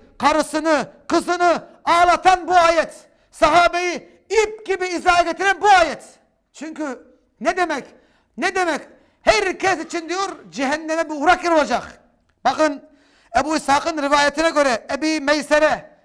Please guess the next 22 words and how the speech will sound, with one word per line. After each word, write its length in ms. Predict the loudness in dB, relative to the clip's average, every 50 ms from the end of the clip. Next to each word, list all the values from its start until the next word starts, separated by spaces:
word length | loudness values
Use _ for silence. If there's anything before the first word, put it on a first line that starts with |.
| _ _
yatağına 460 | -4 -2 -2 0 2 0 0 0 -2 -4
girdiğinde 420 | -4 -6 -8 -8 -6 -6 -6 -6
şöyle 260 | -4 -4 -4 -4 -4
derdi. 540 | -4 -6 -8 -8 -10 -12 -12 -14 _ _ _ _ _ _ _ _ _ _ _ _ _ _ -2
"Keşke 420 | -2 0 0 -2 -4 -2 0 2
annem 440 | 4 4 2 2 0 -2 -4 -4 -4
beni 180 | -6 -6 -4 -2
doğurmasaydı. 760 | -2 -2 -2 -2 -4 -6 -6 -6 -6 -10 -10 -10 -12 -16 -20 -20 -20 _ _ _ _ _ _ _ _ -2
Keşke 400 | 0 0 0 0 -4 -6 -2 -2 0 0 -2 -4 -8 -18 _ _ _ _ -4
annem 480 | -2 -2 -2 -2 -2 -4 -4 -2 -2 -4
beni 200 | -6 -4 -2 0
doğurmasaydı." 760 | 0 0 0 0 0 -2 0 0 -2 -2 -2 -4 -6 -8 -8 -10 -16 _ _ _ _ _ _ _ _ _ _ _ _ _ _
Hanımı 360 | -2 -2 -2 -2 -4 -8 -8
diyor 140 | -8 -8 -6
ki, 420 | -4 -4 -4 -4 -4 -8 -10 _ 2
"Ey 280 | 2 2 2 0 -4 -4
Ebi 220 | -6 -4 -4 -6 -6
Meysere, 680 | -6 -8 -4 0 2 2 2 2 0 -2 -8 -20 -20 _ _ _ _
Allah 380 | -4 -4 -2 0 0 0 0 0 -2
sana 160 | -4 -4 -4
İslam'ı 500 | -6 -12 -8 -2 0 0 0 0 0 0
vermiş, 420 | -2 -2 -2 -4 -10 -12 -14 -20